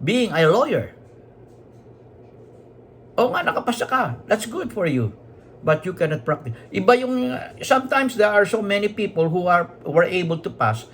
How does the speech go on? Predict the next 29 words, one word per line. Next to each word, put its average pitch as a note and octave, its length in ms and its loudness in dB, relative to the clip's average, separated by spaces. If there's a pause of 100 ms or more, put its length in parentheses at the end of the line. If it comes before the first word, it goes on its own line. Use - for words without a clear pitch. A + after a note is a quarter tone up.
(400)
uh, D3 560 4
the C#3 320 2
bar F3 240 4
exam, C3 480 -4 (240)
but E3+ 240 2
not G#3+ 320 0
successfully, F3+ 800 -2 (400)
uh, E3 240 2
engage G3+ 560 2
in, G3+ 320 0 (400)
uh, D3+ 480 4
in, D#3+ 320 -2
in E3+ 160 -2
a D3 80 -2
court F3 240 0
battle. - 400 -2 (1400)
Right? G#3 320 0 (640)
Nag-, F3+ 320 -2
yung A3 80 -2
iba A#3+ 320 2
nagiging G3+ 400 2
ano G3+ 240 -2
lang C4 160 2
eh, E3+ 80 -2
magi-, D#3 400 -4
clerical F3+ 560 0
lang, D#3+ 240 -4
clerical E3+ 480 0
lang. A#2 320 -6